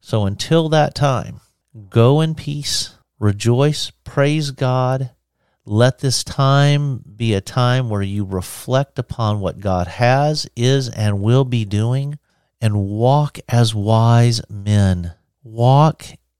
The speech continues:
in a manner worthy of the calling of Christ Jesus, his gospel. We are in the last days. We are in the, the times.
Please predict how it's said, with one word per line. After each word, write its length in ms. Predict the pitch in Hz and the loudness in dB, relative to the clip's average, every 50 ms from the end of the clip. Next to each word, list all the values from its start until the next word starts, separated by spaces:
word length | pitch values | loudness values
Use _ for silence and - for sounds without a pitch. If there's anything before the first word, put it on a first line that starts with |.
| _ _ | _ _
in 140 | - 120 113 | -4 -2 0
a 80 | 113 110 | 0 0
manner 400 | 107 107 110 110 117 120 120 117 | 2 2 4 4 4 4 4 4
worthy 580 | 107 101 104 107 113 117 113 123 120 120 - | 2 4 4 4 4 4 2 0 0 0 -2
of 140 | - 101 98 | -4 -6 -6
the 100 | 92 101 | -6 -8
calling 520 | - - - 113 107 107 110 110 113 113 | -8 -4 -2 -2 0 0 0 -2 -2 -2
of 180 | 104 95 92 - | -2 -4 -4 -6
Christ 440 | - - 107 107 110 110 - - - | -6 0 2 2 2 2 0 -4 -4
Jesus, 480 | - 110 104 104 104 - 104 101 - | -2 0 0 0 0 0 0 -2 0
his 240 | - 113 107 107 113 | 2 2 0 0 0
gospel. 760 | 110 95 101 95 98 98 95 - - - 92 92 90 90 _ _ _ _ _ _ _ | -2 0 0 2 2 2 0 -2 -6 -8 -8 -8 -8 -10 _ _ _ _ _ _ _
We 160 | - 117 127 131 | 0 2 4 4
are 140 | 120 117 - | 4 4 2
in 160 | - 135 139 | 2 0 2
the 160 | 143 147 147 139 | 4 4 4 6
last 480 | 135 131 127 123 123 117 98 - 101 | 6 6 6 6 4 2 0 -2 -2
days. 560 | 95 104 98 95 92 90 90 85 - - - - _ _ _ _ _ _ _ _ _ - | 0 2 2 4 2 0 -2 -2 -4 -6 -8 -8 _ _ _ _ _ _ _ _ _ -4
We 180 | 117 120 127 | 0 4 4
are 300 | 123 117 117 117 113 110 | 6 8 8 8 8 6
in 280 | - 98 120 127 131 139 | 4 2 2 2 2 4
the, 380 | 139 135 123 120 120 - 113 - | 4 4 4 2 0 -4 -12 -12
the 220 | - 113 107 107 | -10 -6 -4 -4
times. 720 | 101 - - 127 127 127 127 127 127 131 127 127 123 - | -4 0 0 2 4 4 4 4 2 2 0 -4 -6 -8